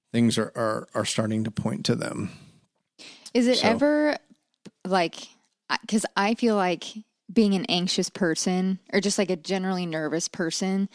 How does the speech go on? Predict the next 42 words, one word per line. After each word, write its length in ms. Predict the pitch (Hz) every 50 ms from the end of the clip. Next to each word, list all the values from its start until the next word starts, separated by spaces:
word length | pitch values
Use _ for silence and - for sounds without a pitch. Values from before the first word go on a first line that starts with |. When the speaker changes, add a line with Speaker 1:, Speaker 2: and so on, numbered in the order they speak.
| - - _ _ _
Speaker 2:
that 140 | 214 196 -
my 180 | 185 190 185
nerves 640 | 180 185 180 170 170 165 170 170 180 190 196 202 - -
would 160 | 208 196 170
make 220 | 185 185 185 175 -
it 120 | 175 -
seem 420 | - - - 196 180 175 170 170 170
like 520 | 170 160 156 151 147 240 - - - - _ _ _ _ _ _ _ _ _ _ _ _ _ _ _ _ _ _ _ -
I'm 140 | 185 185 185
more 220 | 180 175 180 175
of 100 | 175 147
a 60 | 165
suspect 520 | - - 170 165 175 - - 180 170 170 -
than 140 | 196 175 160
I 120 | 156 156
actually 280 | 165 165 - - 165 156
would 220 | 147 156 160 156
be 140 | - 190 196
in 100 | 196 196
a 80 | 202 208
situation. 680 | - 220 - - 208 190 190 196 202 - 208 202 202
Is 120 | 190 170 -
that 240 | 190 226 - -
possible? 800 | - - - 156 156 175 - - 185 185 202 202 208 214 220 220 -
Or 240 | - 180 180 165 - -
are 240 | 160 160 165 160 143 143 - - -
police 280 | - 185 175 170 -
officers 440 | 185 175 165 170 - - 156 156 156
generally 380 | - 151 160 160 160 156 147 147
trained 380 | - - - 175 156 156 147 147
enough 260 | 147 151 151 147 -
to 100 | - -
know 120 | 165 156 151
the 80 | 151 147
difference 380 | 151 147 - - 151 151 -
between, 400 | - - - - - 156 156 151
like, 360 | 156 147 - - - - - _ _ _ _ _ _ _ _ 180
general 500 | 151 - 190 180 175 175 175 175 170 165
nerves 600 | 165 170 170 160 156 151 143 147 143 151 - - -
and 480 | 160 165 156 156 151 151 147 - - -
nervous 440 | 175 170 165 160 143 156 151 - -
because 800 | - 156 - - - 165 147 147 147 143 135 - - - -